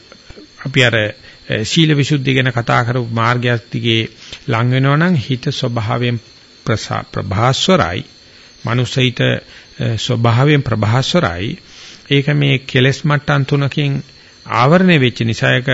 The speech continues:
ප්‍රභාස්වර ගතියක් පේන්නේ නැහැ. කෙලෙස් මට්ටම් වල හැටියට පෞද්ගලිකත්ව මතුවෙලා, අ, පෞද්ගලික කියනකට පෘථග්ජන ගති පහළ වෙලා එකිනෙකා අපි රණ්ඩු කරනවා මේ කෙලෙස්, අ,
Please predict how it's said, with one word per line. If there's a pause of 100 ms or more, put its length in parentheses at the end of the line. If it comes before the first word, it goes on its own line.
(120)
ප්‍රභාස්වර
ගතියක්
පේන්නේ
නැහැ. (400)
කෙලෙස්
මට්ටම්
වල
හැටියට
පෞද්ගලිකත්ව
මතුවෙලා, (640)
අ, (340)
පෞද්ගලික
කියනකට (120)
පෘථග්ජන
ගති
පහළ
වෙලා (320)
එකිනෙකා
අපි
රණ්ඩු
කරනවා
මේ (160)
කෙලෙස්, (880)
අ,